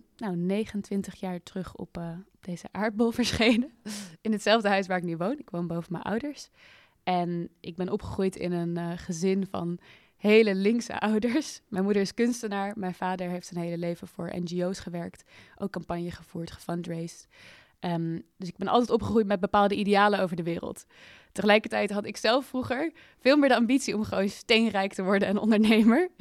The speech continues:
Ik was natuurlijk lekker ook weer tegen mijn eigen ouders aan het afzetten. Maar daar ben ik uiteindelijk wel op teruggekomen.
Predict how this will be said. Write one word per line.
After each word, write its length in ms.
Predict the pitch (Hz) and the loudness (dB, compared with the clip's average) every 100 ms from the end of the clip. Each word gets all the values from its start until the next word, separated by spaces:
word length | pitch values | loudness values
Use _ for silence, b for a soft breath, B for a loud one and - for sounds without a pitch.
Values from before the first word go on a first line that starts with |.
| 220 214 175 | -12 -14 -12
Ik 140 | - 185 | -8 -4
was 160 | 190 | -2
natuurlijk 320 | 202 190 190 196 | 0 -2 -2 -2
lekker 200 | 190 - | -2 0
ook 140 | 220 | 0
weer 100 | 214 | 0
tegen 240 | 196 190 196 | -2 -2 -2
mijn 120 | 196 | -2
eigen 220 | 196 - | -2 -4
ouders 240 | 196 208 | -6 -6
aan 60 | 208 | -8
het 120 | 190 | -8
afzetten. 500 | 196 - 190 - 294 - B B B B B _ | -10 -8 -10 -10 -12 -16 B B B B B _
Maar 300 | 196 180 190 | 4 4 4
daar 100 | 190 | 2
ben 140 | 196 | 0
ik 100 | 196 | 0
uiteindelijk 440 | - - 190 185 170 | -2 -2 -2 -2 -2
wel 140 | 170 | -4
op 120 | - | -6
teruggekomen. 680 | - 170 - - 165 165 165 | -10 -12 -10 -8 -8 -8 -12